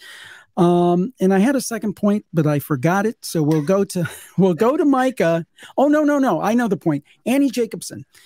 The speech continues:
The other thing I believe, and she said in her interview with me, that she had lunch, I think it was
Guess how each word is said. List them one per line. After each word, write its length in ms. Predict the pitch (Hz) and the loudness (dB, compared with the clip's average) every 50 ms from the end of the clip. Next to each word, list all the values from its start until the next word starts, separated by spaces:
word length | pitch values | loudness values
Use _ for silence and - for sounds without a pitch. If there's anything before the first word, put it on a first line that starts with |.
| - _ _ _ _ | -20 _ _ _ _
The 140 | 180 208 247 | 2 2 4
other 180 | 277 403 392 | 4 2 0
thing 380 | 392 - 254 196 175 165 151 - - | 0 0 0 0 2 0 0 0 0
I 100 | 165 156 | -2 0
believe, 540 | 131 156 165 196 196 202 208 202 190 - _ - | 0 0 0 0 0 0 0 -2 -4 -6 _ -2
and 200 | 156 156 156 151 | 0 0 0 0
she 120 | - 165 143 | -2 -4 -6
said 220 | - 202 202 220 | -4 -6 -8 -4
in 80 | 269 214 | -2 0
her 140 | 175 185 185 | 2 2 2
interview 360 | 175 175 180 170 151 156 147 | 2 2 2 0 0 0 0
with 160 | 147 143 - | -2 0 0
me, 320 | 180 196 190 156 143 139 - _ _ _ _ _ _ _ _ - | 0 0 0 -2 -4 -6 -12 _ _ _ _ _ _ _ _ -2
that 240 | 165 170 165 160 - | 0 0 0 0 -4
she 340 | - - 220 226 240 240 226 | -6 -4 -2 0 2 2 2
had 300 | 170 190 214 185 151 185 | 2 2 2 0 0 0
lunch, 240 | 185 196 202 - | 0 0 -2 -2
I 80 | 180 160 | -4 -2
think 160 | 160 185 185 | -2 -2 0
it 20 | 220 | 0
was 160 | 185 147 | 0 -2